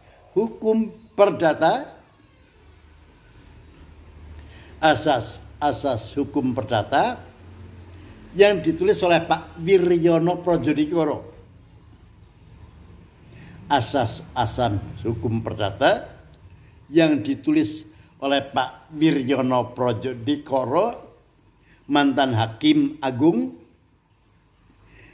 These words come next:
Sehingga dengan segala pengalaman beliau ini,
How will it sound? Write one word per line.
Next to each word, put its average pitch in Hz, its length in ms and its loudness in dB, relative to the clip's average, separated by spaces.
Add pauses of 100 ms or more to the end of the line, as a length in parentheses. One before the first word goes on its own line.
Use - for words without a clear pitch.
(120)
Sehingga 175 400 2
dengan 147 400 2
segala 139 800 0
pengalaman 135 720 0
beliau 123 320 -8 (160)
ini, 156 720 -4